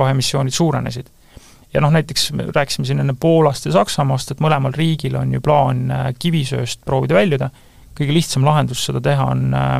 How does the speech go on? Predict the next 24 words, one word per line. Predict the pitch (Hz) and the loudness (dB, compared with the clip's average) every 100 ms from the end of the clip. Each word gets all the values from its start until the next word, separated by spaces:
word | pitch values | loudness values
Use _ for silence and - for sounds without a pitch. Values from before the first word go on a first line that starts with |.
| 131 - | -2 -2
on | 135 139 | 0 2
minna | 147 143 | 2 2
üle | 135 143 | 2 4
maagaasile. | 156 170 175 160 123 120 - - - - - - | 4 6 4 2 -4 -6 -12 -20 -20 -20 -20 -2
Noh, | 139 | 0
näiteks | 151 127 - | 0 -2 2
Poola | 160 147 135 | 4 6 4
näites | 139 135 131 - | 0 -2 -8 -4
kivisöe | 160 160 139 135 131 | -2 0 0 0 2
tarbimine | 135 151 135 131 127 | 2 2 0 -2 -2
on | 131 | -2
umbes | 131 - | -2 -2
kolm | - 156 139 | 2 4 2
korda | 131 135 | 0 -2
suurem | 131 139 131 127 | -2 0 0 0
kui | 131 131 131 | 0 -2 2
maagaasi | 185 180 135 123 123 | 4 4 2 0 0
tarbimine, | 127 123 131 127 | 0 0 -2 -2
mis | 123 - | -2 0
tähendab, | 131 127 127 - | -2 -2 -6 -8
et | - | -12
noh, | - | -2
Poola | 156 143 131 | 2 2 2
on | 127 | -2